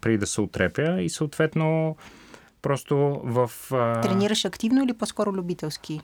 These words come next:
Speaker 1: Ами, аз, а, тренирах активно. А, конкретно, когато бях излязъл, нали, на такава свободна тренировка, а, се оказах на неправилното място в неправилния момент. Просто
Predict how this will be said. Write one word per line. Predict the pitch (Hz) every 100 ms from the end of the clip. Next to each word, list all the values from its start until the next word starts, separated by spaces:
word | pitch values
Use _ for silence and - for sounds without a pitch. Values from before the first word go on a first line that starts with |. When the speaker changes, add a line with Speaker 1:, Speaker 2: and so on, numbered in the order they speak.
| -
Speaker 1:
Ами, | - 123 120
аз, | 135 139 - 175
а, | 170 165 160 160 156 147 - - -
тренирах | - 117 135 151 131
активно. | 110 - 107 98 123 170 190 - -
А, | 147 143 143 143 143 143 - - - - -
конкретно, | 135 113 147 139 147
когато | - 131 127 120
бях | 117 123 -
излязъл, | 110 110 123 117 110
нали, | 104 107
на | 104 98
такава | - 107 104 101 - 104 - - _ _ _ -
свободна | - 127 117 117 110
тренировка, | - 113 101 113 110 - 151 170 - - - - - - -
а, | - 131 131 131 127
се | - 135
оказах | 117 127 120 131 127
на | 117
неправилното | - 123 113 -
място | 107 110 -
в | 110
неправилния | 104 - 101 92
момент. | 90 95 139 -
Просто | 110 - 110 104 101 104